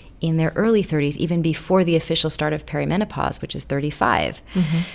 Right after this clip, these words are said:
Speaker 1: So, you know, it's really, again, going back to the same thing. You know, I, it,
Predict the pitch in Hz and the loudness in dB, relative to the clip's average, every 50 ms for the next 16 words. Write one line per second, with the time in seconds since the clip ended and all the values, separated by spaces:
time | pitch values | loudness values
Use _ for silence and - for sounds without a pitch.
0 | - - - - - - - - - 180 170 170 165 160 156 160 - - 175 175 | -14 -18 -20 -20 -20 -20 -8 -2 2 4 6 6 6 6 6 4 2 0 0 0
1 | 170 160 151 - - 160 160 - 165 165 180 190 180 185 185 185 165 165 208 208 | 2 2 0 0 0 -2 -2 -2 0 2 4 6 4 4 2 0 0 2 4 4
2 | 214 196 170 160 147 160 160 160 156 160 160 165 - 160 160 156 - - - 180 | 6 6 4 4 4 2 2 4 4 2 2 2 0 0 2 2 2 2 2 2
3 | 180 180 180 185 185 - - 196 190 175 139 123 135 147 143 - - - 165 160 | 2 2 0 0 -2 0 2 4 4 4 4 2 0 -4 -6 -10 -6 -2 0 2
4 | 160 156 160 156 - - - - - | 4 4 4 2 2 0 -2 -4 0